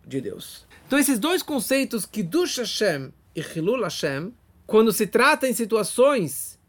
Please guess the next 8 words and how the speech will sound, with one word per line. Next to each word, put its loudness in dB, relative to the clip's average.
que -2
vai 0
ter 6
um 2
dos -2
dois, 0
não -2
tem -4